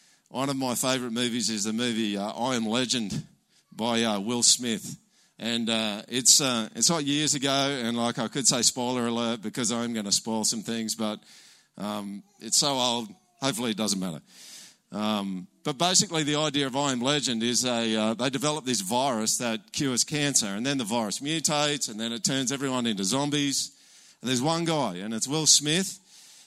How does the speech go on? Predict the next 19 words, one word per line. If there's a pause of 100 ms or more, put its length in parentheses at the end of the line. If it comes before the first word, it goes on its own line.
and
he's
somehow
immune
to
the
virus. (200)
So
he's
a
scientist,
and
he's
working
on, (760)
um,
solving
this
problem